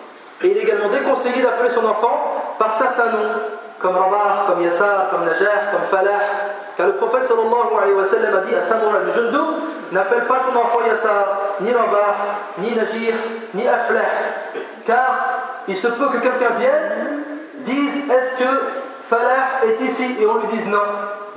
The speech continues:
Comme si on avait dit qu'il n'y avait pas de Falah, il n'y avait pas de victoire, pas de gain, et et cetera. Donc c'est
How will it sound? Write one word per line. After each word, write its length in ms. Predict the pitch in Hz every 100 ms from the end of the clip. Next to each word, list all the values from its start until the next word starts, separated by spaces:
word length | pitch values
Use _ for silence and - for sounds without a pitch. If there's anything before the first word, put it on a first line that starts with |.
| -
Comme 100 | 240
si 120 | 247
on 60 | 226
avait 140 | 190
dit 80 | -
qu'il 160 | 202 208
n'y 40 |
avait 200 | 190 185
pas 120 | 220
de 120 | 226
Falah, 340 | 196 202 202 -
il 60 | 165
n'y 40 |
avait 80 | 160
pas 100 | 202
de 80 | 185
victoire, 680 | 185 - 202 196 196 196 - -
pas 180 | 208 208
de 220 | 190 185
gain, 360 | 208 226 220 -
et 100 | 180
et 60 | 175
cetera. 760 | - 185 170 185 - - - -
Donc 100 | 226 214
c'est 200 | 226 247